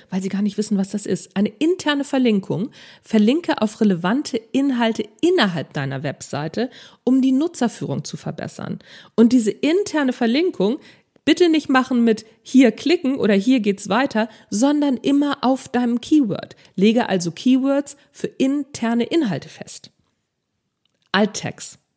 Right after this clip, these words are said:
Beschreiben von deinen Bildern auf deinen Bildern. Das heißt, du hast auf deinem oder in deinem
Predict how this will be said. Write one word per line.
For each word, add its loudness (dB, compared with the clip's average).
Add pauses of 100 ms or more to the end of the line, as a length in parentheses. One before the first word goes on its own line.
(720)
Beschreiben -2 (180)
von -2
deinen -4
Bildern 2 (1700)
auf 0
deinen 2
Bildern. 0 (280)
Das -8
heißt, -2 (220)
du -2
hast -2 (200)
auf 0 (200)
deinem 0
oder -4
in -2 (100)
deinem 0